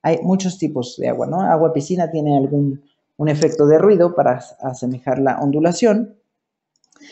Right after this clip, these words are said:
Vamos a utilizar el agua de estanque para que veamos precisamente cómo podemos agregarle este tipo de efectos. Agua estanque dieciocho, pero simplemente la voy a renombrar y le voy a agregar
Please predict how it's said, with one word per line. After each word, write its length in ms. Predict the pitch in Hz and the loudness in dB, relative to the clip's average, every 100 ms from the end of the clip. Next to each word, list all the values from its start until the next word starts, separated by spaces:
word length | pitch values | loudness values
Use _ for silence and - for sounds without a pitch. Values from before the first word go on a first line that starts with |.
| - - _ | -20 -20 _
Vamos 260 | - 226 214 | 2 4 4
a 40 | |
utilizar 560 | 208 202 190 196 196 - | 2 4 2 4 2 4
el 100 | 156 | 4
agua 200 | 165 185 | 6 4
de 80 | 190 | 2
estanque 580 | 196 214 185 185 - - | 0 0 0 -2 -4 -2
para 220 | 156 147 | -2 2
que 80 | 147 | 2
veamos 320 | 160 165 - | 4 2 -2
precisamente 560 | 147 156 170 170 170 175 | -4 -2 0 2 2 2
cómo 220 | 165 165 | 0 2
podemos 640 | 160 160 165 165 - - _ _ _ _ _ _ _ - | 0 0 -4 -6 -12 -20 _ _ _ _ _ _ _ -8
agregarle 580 | 131 139 143 156 160 175 | -2 2 4 4 4 4
este 240 | 165 151 151 | 2 2 -2
tipo 260 | 160 156 | 0 4
de 80 | 143 | 4
efectos. 680 | 131 117 117 - - - _ | 4 0 -2 -6 -14 -14 _
Agua 240 | - 160 170 | 0 4 2
estanque 380 | - 160 147 143 | 2 0 0 -2
dieciocho, 680 | 123 - 196 196 233 - - _ _ _ _ _ _ _ _ _ _ _ _ _ _ _ _ _ _ | -2 0 0 2 0 -2 -14 _ _ _ _ _ _ _ _ _ _ _ _ _ _ _ _ _ _
pero 240 | 165 175 | 2 2
simplemente 460 | 175 170 165 165 160 | 2 -2 0 0 2
la 80 | 156 | 4
voy 80 | 160 | 4
a 60 | |
renombrar 500 | 156 143 139 170 - | 4 0 2 2 2
y 40 | 143 | 2
le 80 | |
voy 120 | 143 156 | 4 4
a 40 | |
agregar 480 | 143 139 151 - | 2 2 2 2